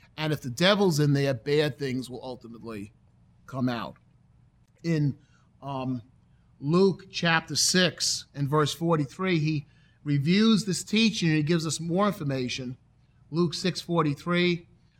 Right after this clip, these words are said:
"For a good tree does not bear bad fruit, nor does a bad tree bear good fruit. For every tree is known by its own fruit. For men do not gather figs from thorns, nor do they gather grapes,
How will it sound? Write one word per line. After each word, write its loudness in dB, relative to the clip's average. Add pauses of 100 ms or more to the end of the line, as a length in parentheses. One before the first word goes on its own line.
(140)
"For -4
a 0
good 2
tree 2
does -2
not 0
bear -2
bad -2
fruit, -2
nor -2
does -2
a -2
bad -6
tree -2
bear -4
good -6
fruit. -8 (540)
For -12
every 4
tree 4
is 4
known 6
by 2
its -2
own 0
fruit. 0 (760)
For -6
men 6
do 2
not 2
gather 0
figs -6
from -2
thorns, -6 (220)
nor 0
do 2
they 0
gather -6
grapes, -4